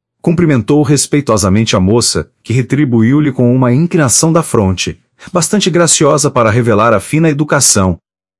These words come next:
mas tão reservada e altiva que não permitia quem a recebesse dirigir-lhe uma palavra, ou aproximar-se. O galgo e o formoso Isabel também se cortejaram.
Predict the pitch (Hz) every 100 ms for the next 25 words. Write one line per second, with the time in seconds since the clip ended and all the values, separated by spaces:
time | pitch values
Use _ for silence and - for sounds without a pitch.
0 | _ - 139 143 - 147 139 135 120 104
1 | 123 143 113 - 131 127 123 123 117 123
2 | 98 90 135 107 135 131 120 104 117 120
3 | 117 127 127 95 104 92 113 120 104 110
4 | 117 98 95 92 80 - _ _ 123 135
5 | 156 147 139 85 73 - - _ _ _
6 | _ _ _ _ _ 156 135 131 123 113
7 | 110 117 113 131 117 110 92 95 113 101
8 | 120 - 120 107 120 101 95 85 78